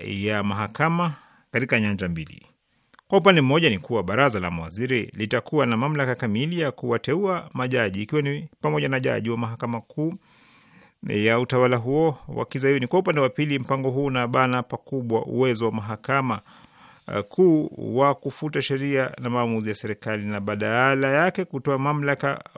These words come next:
kwa Knesset, yani bunge la utawala huo wa Kizayuni wa Israel. E, hivyo bunga-, bunge hilo litakuwa na uwezo wa kutunga sheria mpya ambazo mahakama itakubali zifutwe kwa kuidhinishwa na wabunge,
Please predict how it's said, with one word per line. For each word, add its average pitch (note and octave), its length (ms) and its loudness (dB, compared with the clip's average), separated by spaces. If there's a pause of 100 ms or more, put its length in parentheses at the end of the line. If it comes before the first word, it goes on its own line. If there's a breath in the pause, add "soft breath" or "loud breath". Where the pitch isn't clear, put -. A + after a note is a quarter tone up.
(120)
kwa B2+ 140 -2
Knesset, D#3+ 500 -4 (520 soft breath)
yani F#2+ 260 -8
bunge B2 340 2
la A#2+ 100 2
utawala A2 340 -2
huo A#2 400 -4 (180)
wa A#2 220 2
Kizayuni G2+ 640 -4 (160)
wa F#2 180 -6
Israel. A#2+ 720 -6 (760 loud breath)
E, F#2 280 -6
hivyo B2 320 0
bunga-, B2 560 -4
bunge B2+ 220 0
hilo D3 160 4
litakuwa C3+ 340 2
na C3 100 2
uwezo C3+ 360 2
wa A#2 300 -2
kutunga A#2+ 400 -4
sheria A#2+ 320 -2
mpya C3 200 -4
ambazo A2+ 400 0
mahakama A2 520 -4
itakubali B2 840 -2
zifutwe B2+ 560 -8
kwa A#2+ 220 -4
kuidhinishwa A2 680 -4
na G2 160 -8
wabunge, A2+ 560 -2